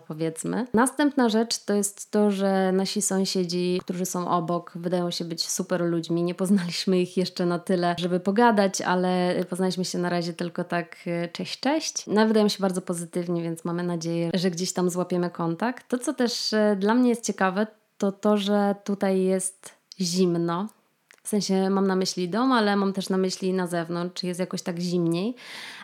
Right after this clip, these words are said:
Ale ja jako taki wielki zmarzlak z-, po prostu się do tego jakoś przyzwyczaiłam. Nie wiem, czy moje ciało w ogóle teraz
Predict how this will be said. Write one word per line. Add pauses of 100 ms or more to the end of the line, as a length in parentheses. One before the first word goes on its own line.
(160)
Ale
ja
jako
taki
wielki
zmarzlak
z-,
po
prostu (240)
się
do
tego
jakoś
przyzwyczaiłam.
Nie
wiem,
czy
moje (220)
ciało
w
ogóle
teraz